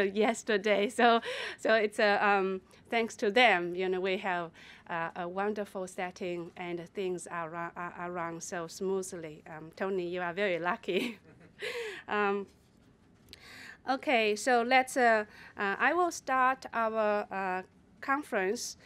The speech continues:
uh, by introducing my research, uh, on the new Silk Roads. Um, but before I do that,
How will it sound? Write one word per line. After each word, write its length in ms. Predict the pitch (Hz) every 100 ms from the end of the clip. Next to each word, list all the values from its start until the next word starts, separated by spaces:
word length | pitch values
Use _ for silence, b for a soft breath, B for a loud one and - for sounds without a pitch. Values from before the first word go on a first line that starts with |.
| B B B
uh, 420 | - 202 196 185 180
by 500 | 190 196 190 196 -
introducing 960 | 214 208 214 208 247 247 233 202 196 196
my 280 | 226 269 311
research, 760 | 220 185 185 185 135 - - -
uh, 240 | 180 175 -
on 220 | 185 185
the 160 | 180
new 260 | 185 202 202
Silk 320 | 190 202 190
Roads. 540 | 190 170 170 180 - - B B B B B
Um, 600 | - 196 196 190 190 196 196 b b b b _ _ _ _ - _ _ _ _ _ _ -
but 160 | 240 233
before 580 | 254 311 277 262 247 -
I 140 | 208
do 200 | 196 214
that, 420 | 202 208 294 -